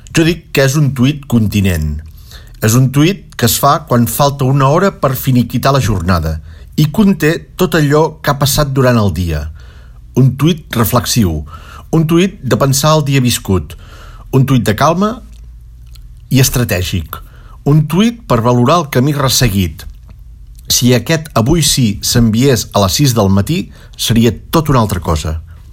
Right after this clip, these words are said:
Avui sí també és el meu petit homenatge a l'artista conceptual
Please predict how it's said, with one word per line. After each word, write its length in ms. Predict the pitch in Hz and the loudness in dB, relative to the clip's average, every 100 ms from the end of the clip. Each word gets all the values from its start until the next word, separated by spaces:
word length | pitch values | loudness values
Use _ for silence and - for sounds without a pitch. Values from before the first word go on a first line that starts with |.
| - - - - - - - - | -20 -20 -20 -20 -20 -20 -8 0
Avui 240 | 123 202 | 2 2
sí 200 | - - | 2 0
també 300 | 185 143 123 127 | 2 2 4 4
és 100 | 123 | 2
el 120 | 113 117 | 0 2
meu 160 | 147 | 2
petit 260 | 143 139 143 | 0 0 0
homenatge 520 | 120 113 131 113 101 110 | 2 2 2 0 0 0
a 100 | - | 0
l'artista 480 | 104 107 123 139 - | 0 0 0 -2 -2
conceptual 800 | - 107 131 98 95 104 127 | -2 -2 0 -2 0 2 2